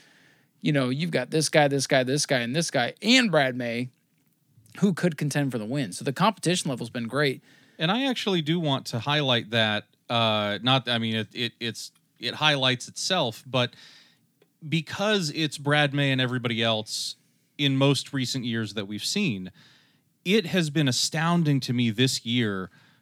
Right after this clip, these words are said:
Speaker 2: to truly see just how great of a driver Brad is, and that he's not, he doesn't seem to be getting rusty, because you would
Speaker 1: No.
Speaker 2: think if you're that dominant, like, if you just blow away the rest of the field, and I'm not trying to say Brad doesn't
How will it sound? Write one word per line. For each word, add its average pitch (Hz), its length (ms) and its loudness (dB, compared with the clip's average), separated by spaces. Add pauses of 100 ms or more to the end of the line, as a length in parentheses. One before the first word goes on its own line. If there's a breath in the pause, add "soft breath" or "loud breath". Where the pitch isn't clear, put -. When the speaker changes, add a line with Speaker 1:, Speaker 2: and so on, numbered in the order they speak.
(100)
Speaker 2:
to - 100 -2
truly 185 720 0
see 139 380 2
just 120 320 -2
how 160 380 -2
great 113 560 0
of 113 160 -2
a 113 40 -2
driver 104 400 0
Brad 117 460 2
is, 95 380 -6 (460 soft breath)
and 147 200 4
that 143 240 4 (800 soft breath)
he's 156 280 2
not, 226 300 4 (100)
he 190 140 -2
doesn't 269 240 4
seem 262 240 4
to 240 60 2
be 214 100 0
getting 190 300 4
rusty, - 640 -2
because 180 300 2
you 190 80 4
would 226 80 8
Speaker 1:
No. 269 80 6
Speaker 2:
think - 260 4
if 175 160 4
you're 214 220 4
that 175 400 2
dominant, 131 680 0 (420 soft breath)
like, 156 140 4
if 147 120 4
you 190 120 2
just 175 200 -2
blow 165 180 4
away 190 220 4
the 180 100 2
rest 160 240 2
of 156 60 2
the 143 60 2
field, 135 480 2
and 175 140 2
I'm 190 80 4
not 147 160 4
trying 120 180 -2
to 107 60 -4
say 107 220 -2
Brad 104 320 0
doesn't 101 320 -4